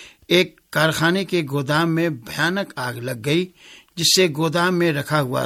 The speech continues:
سارا سامان جل کر راکھ ہو گیا۔ آگ کے شعلوں کے ساتھ ساتھ فضا میں گہرے دھوئیں بھی دیکھے گئے۔ آگ لگنے کے بعد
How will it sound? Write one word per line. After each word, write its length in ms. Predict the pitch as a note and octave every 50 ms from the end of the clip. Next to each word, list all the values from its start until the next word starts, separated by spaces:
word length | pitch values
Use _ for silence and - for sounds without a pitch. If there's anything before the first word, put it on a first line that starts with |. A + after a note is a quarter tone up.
| A#2+ - -
سارا 300 | - D#3+ D#3+ E3+ F3+ F3 D#3+
سامان 520 | - C3+ B2+ B2+ B2 A#2+ B2+ C3+ C#3 C#3+ C#3 - - - - - _ -
جل 260 | C3 B2+ D#3 D#3 C#3+
کر 240 | - - D3 D3+ D#3+
راکھ 400 | C#3+ C3+ C3 B2 B2+ - - -
ہو 100 | A#2+ A2+
گیا۔ 260 | C#3 D3 C#3+ C3+ A#2+ A#2 _ _ - - - - - - -
آگ 200 | - E3 F#3+ F#3+ F#3+ -
کے 140 | G3 F#3+ F3
شعلوں 440 | - - - D3+ D#3 E3+ F#3 F#3+ E3+
کے 140 | - D#3+ C#3+
ساتھ 300 | - D3+ C#3+ D3+ D3+ -
ساتھ 360 | - D3+ D3+ D#3+ E3+ D#3+ -
فضا 340 | - - C3 A#2+ D3 D3 C#3+
میں 180 | C#3+ D3 C#3+ A#2 -
گہرے 240 | C#3 C#3 C3+ C#3+ C#3
دھوئیں 340 | A2+ G#2+ B2 C3+ D#3 E3+ E3+
بھی 300 | C#3 C3 C#3 D3+ E3 E3+ - _ - - - - _ _ -
دیکھے 500 | F3 C#3+ D3 F3+ E3 - - C3 B2+ - G#2+
گئے۔ 280 | C3+ C#3+ D3 C#3+ A#2+ G#2+ - _ _ _ _ - - - -
آگ 180 | - E3+ F3+ F3+
لگنے 340 | F3 F3+ F3 E3 F#3+ G#3 G3+
کے 140 | D#3+ F#3 D#3+
بعد 180 | E3 D#3+ F3+